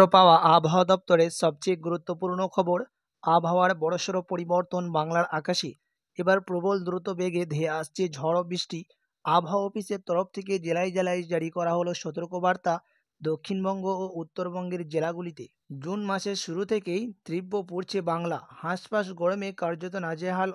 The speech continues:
অবস্থা গোটা রাজ্যে। গত কয়েকদিন ধরে অনুভূতি হচ্ছে অস্বস্তিকর গরম, কিন্তু এরই মাঝে দিলেন আবহাওয়া দপ্তর সুখবর।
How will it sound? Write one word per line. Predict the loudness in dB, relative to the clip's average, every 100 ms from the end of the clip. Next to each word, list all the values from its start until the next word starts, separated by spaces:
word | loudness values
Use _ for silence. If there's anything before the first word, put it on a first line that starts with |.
| -6
অবস্থা | -6 -6 -8 -8
গোটা | -8 -8 -6
রাজ্যে। | -6 -8 -12 -18 _ -6
গত | -4 -2 0
কয়েকদিন | 0 0 -4 -6 -4
ধরে | -2 -4 -4
অনুভূতি | -8 -8 -8 -8
হচ্ছে | -8 -10 -12 -12 -12
অস্বস্তিকর | -12 -18 -16 -8 -8
গরম, | -6 -4 -4 -6 -14 -6
কিন্তু | -6 -4 -4 0
এরই | 0 0
মাঝে | -2 -2 -2 -2
দিলেন | -2 -4 -2 0
আবহাওয়া | 2 0 -2
দপ্তর | -4 -4 -4
সুখবর। | -4 -6 -4 -4 -2